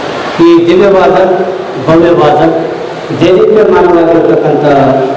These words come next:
ವೇದಿಕೆಯಲ್ಲಿ ಆಸೀನರಾಗಿರುವ ನಮ್ಮ ಸಂಘದ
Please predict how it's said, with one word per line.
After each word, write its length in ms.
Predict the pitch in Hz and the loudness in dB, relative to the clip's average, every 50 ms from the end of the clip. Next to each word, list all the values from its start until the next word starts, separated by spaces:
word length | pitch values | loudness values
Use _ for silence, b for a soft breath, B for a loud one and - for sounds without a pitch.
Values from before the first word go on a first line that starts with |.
| - - - - - - - - - - - - - - - 135 131 | -8 -10 -10 -10 -12 -12 -12 -12 -12 -12 -12 -12 -12 -12 -8 -6 -2
ವೇದಿಕೆಯಲ್ಲಿ 680 | 131 175 196 202 - 196 202 190 170 160 151 151 147 143 - - - - - - 151 | 0 2 2 2 2 2 2 2 2 2 2 2 2 2 2 2 0 0 0 0 0
ಆಸೀನರಾಗಿರುವ 840 | 165 165 - - 202 196 185 170 - - - - - 147 - - - - - - - - - - - - - - - - - - - - - - - - - - - | 0 0 0 0 2 2 2 2 2 2 2 2 0 0 0 0 0 0 0 0 -2 -2 -4 -6 -8 -10 -10 -10 -12 -12 -12 -12 -12 -12 -12 -12 -12 -12 -10 -6 -2
ನಮ್ಮ 160 | 160 160 165 160 160 160 | 0 2 4 4 2 2
ಸಂಘದ 300 | 170 175 185 180 180 180 | 2 2 2 2 2 2